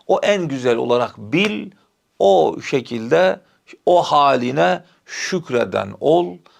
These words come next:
zor gelir sabreden ol. Bunlara dikkat ederse kul ne olur? Rıza makamına erişir. Rıza makamına eriştiği zaman, e, zaten en ulu makama ermiştir. Allah'ın izniyle.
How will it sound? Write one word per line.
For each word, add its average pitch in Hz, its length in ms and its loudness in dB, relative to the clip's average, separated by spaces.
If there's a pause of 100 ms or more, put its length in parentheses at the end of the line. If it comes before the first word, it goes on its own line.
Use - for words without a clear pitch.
(140)
zor 170 360 2
gelir 143 400 0
sabreden 139 840 -2
ol. 110 200 0 (720)
Bunlara 170 460 4
dikkat 147 340 -4
ederse 156 420 0
kul 196 300 -2 (320)
ne 147 180 0
olur? 170 360 0 (400)
Rıza 127 420 2
makamına 117 640 -2
erişir. 104 520 -12 (320)
Rıza 147 360 2
makamına 151 600 -2
eriştiği 139 500 -6
zaman, 160 640 -2 (280)
e, 120 120 -8
zaten 131 360 -2
en 147 100 -4
ulu 117 180 -6
makama 107 460 -4
ermiştir. - 540 -12 (600)
Allah'ın 98 340 -2
izniyle. - 380 -18